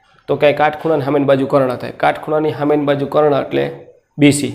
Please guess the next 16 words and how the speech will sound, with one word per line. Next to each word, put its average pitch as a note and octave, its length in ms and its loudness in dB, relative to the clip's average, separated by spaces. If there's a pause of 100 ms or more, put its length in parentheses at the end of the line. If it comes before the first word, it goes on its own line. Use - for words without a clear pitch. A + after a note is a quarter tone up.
(120)
બી C#3+ 120 2
સીનો D3+ 320 2
વર્ગ, C3+ 160 0 (280)
બાકીની D3 420 2
બાજુ C#3 200 2
એ C#3 140 4
બીનો D3+ 260 0
વર્ગ B2+ 220 -4
વત્તા C#3+ 280 0 (460)
એ D#3 120 6
સીનો C#3+ 240 0
વર્ગ, B2 140 0
જે C3+ 80 4
આપણે C3+ 260 0
પાયથાગોરસનો C3+ 680 -2
પ્રમેય D3+ 300 2